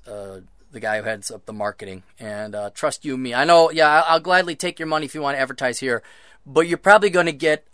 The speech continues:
a lot more exposure. Of course, it's more expensive, but a lot more exposure over on Tom Leykis's show. But I just, uh, but, uh, Tom Leykis among, um,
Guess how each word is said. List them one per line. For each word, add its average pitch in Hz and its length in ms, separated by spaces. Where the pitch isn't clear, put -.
a 120 120
lot 156 360
more 156 180
exposure. 127 500
Of 117 60
course, 139 180
it's 127 140
more 131 160
expensive, 117 400
but 117 100
a 107 120
lot 139 280
more 139 140
exposure 113 580
over 117 160
on 110 120
Tom 120 200
Leykis's 104 480
show. 92 240
But 107 100
I 107 40
just, 113 220
uh, 117 80
but, 110 360
uh, 107 180
Tom 170 260
Leykis 156 400
among, 127 320
um, 104 320